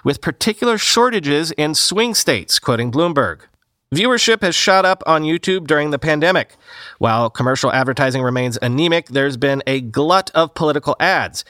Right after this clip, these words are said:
Many political ad buyers are interested in YouTube's limited amount of commercials that viewers can't skip through. They're also vying for ads that YouTube sells based on reservations, which can be purchased in advance, like television slots, and run against YouTube's most popular videos.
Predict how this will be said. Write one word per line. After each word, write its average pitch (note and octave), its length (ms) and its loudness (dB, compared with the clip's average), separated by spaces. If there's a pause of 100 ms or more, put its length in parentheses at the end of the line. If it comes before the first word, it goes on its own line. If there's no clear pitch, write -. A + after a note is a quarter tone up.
(260)
Many G3 300 2
political G#3 340 0
ad F3+ 220 2
buyers D#3+ 300 2
are D3 120 2
interested D3+ 440 0
in C#3+ 100 -2
YouTube's D3 400 -2
limited F3+ 400 0
amount C#3+ 240 0
of B2 80 -4
commercials D#3 560 0
that C#3+ 200 0
viewers C3 300 -2
can't - 320 -4
skip - 320 0
through. C3+ 320 -2 (360)
They're G#2 100 2
also C3 240 0
vying B2+ 320 0
for B2+ 260 -2
ads B2 300 0
that A#2 160 0
YouTube B2 340 -2
sells B2 280 0
based B2 240 -2
on A2+ 160 0
reservations, B2+ 680 0
which C3+ 200 -2
can C3+ 120 0
be A#2+ 100 -4
purchased C#3+ 400 -2
in C#3 80 0
advance, D#3 460 0
like B2+ 160 0
television F3+ 460 0
slots, C#3 360 2 (300)
and D#3 160 2
run D3+ 160 4
against C#3+ 300 -2
YouTube's C#3 360 0
most B2+ 200 0
popular A2+ 360 0
videos. A#2+ 520 -2